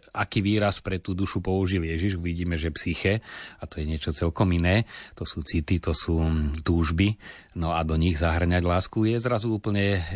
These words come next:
iná realita a tá sa už dá žiť aj v živote. No takže, aby sme sa dostali do kontextu, znova vidíme, že, e, tento veľký Ježišov výrok, zhrnutie vlastne celého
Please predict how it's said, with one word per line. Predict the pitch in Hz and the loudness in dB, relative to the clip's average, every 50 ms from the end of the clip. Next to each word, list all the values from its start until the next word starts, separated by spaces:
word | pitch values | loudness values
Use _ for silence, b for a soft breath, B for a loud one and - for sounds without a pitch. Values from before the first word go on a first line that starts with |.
| 98 | -6
iná | 101 98 98 98 92 92 90 | -4 -2 0 0 2 2 2
realita | 92 92 92 95 98 107 101 - 175 185 139 | 2 2 2 2 2 0 0 2 0 0 0
a | - | -2
tá | - 113 110 113 117 | -4 -4 -2 -2 -4
sa | - - - | -6 -6 -6
už | 120 117 101 98 110 | -4 -4 -4 -2 -2
dá | 110 98 | -2 -2
žiť | 90 101 98 101 98 | -2 -2 0 0 0
aj | 92 | 0
v | 80 87 95 | 0 0 0
živote. | 87 87 80 - - 71 71 B B B B B B B B B B B B B B B B B B B - | 0 0 -2 -4 -6 -10 -12 B B B B B B B B B B B B B B B B B B B -6
No | 107 110 | -4 -2
takže, | 110 135 123 117 131 | 0 0 2 2 2
aby | 131 123 113 | 2 2 2
sme | 117 127 117 | 2 0 0
sa | - 120 107 104 98 - | 2 0 0 0 0 -4
dostali | 95 87 104 - - - 117 110 110 104 98 92 87 85 78 | -6 -6 -6 -6 -4 -4 -2 0 0 0 0 0 -2 -2 -2
do | 92 92 | -4 -4
kontextu, | - - 101 98 90 107 95 - - - - 107 110 107 98 95 117 | -2 0 0 0 2 0 -2 -2 -2 -2 0 2 2 2 0 -4 -6
znova | 107 95 110 107 98 | -2 0 2 2 2
vidíme, | 90 90 90 87 92 92 95 98 95 | 2 0 -2 -2 -2 0 0 0 0
že, | 87 82 95 95 92 | 0 2 0 0 0
e, | 90 101 - 98 98 95 90 90 90 87 87 90 90 90 82 71 - - _ _ _ | -2 -4 -6 -8 -6 -6 -6 -6 -6 -6 -6 -6 -8 -8 -10 -12 -14 -18 _ _ _
tento | - 87 85 82 90 87 | -4 -2 -2 0 0 2
veľký | 82 98 107 120 113 - - 104 98 92 | 4 4 4 4 2 0 0 0 2 2
Ježišov | 95 98 - - 98 92 87 | 2 2 0 0 0 0 2
výrok, | 90 98 104 104 95 95 95 87 | 2 2 2 4 2 2 0 0
zhrnutie | 78 76 87 92 95 101 92 - - 92 82 | -2 -2 -2 0 0 0 -2 -2 -2 -2 -2
vlastne | 85 85 82 - - 90 | -2 -2 -2 -2 -4 -4
celého | 82 - - 90 90 92 87 82 82 82 73 | -2 -2 0 0 2 2 2 2 0 0 -2